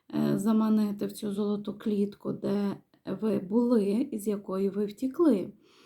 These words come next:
Е, принесе подарунок, м, невелике щось, е, але з натяком на безмежне кохання.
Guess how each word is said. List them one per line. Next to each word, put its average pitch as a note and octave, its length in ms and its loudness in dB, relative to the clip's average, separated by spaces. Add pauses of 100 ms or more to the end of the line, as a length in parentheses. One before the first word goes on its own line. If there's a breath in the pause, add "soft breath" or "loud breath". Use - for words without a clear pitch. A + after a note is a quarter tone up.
(580 soft breath)
Е, A3 180 -2
принесе F4+ 420 4
подарунок, G#3 760 0 (260)
м, G4+ 280 2
невелике C#4+ 580 4
щось, B3+ 680 -2
е, A3 340 0 (1300 soft breath)
але B3 360 2
з A#3 200 -2
натяком C4+ 720 4
на A3 320 0
безмежне A3+ 720 2 (100)
кохання. G3 800 -6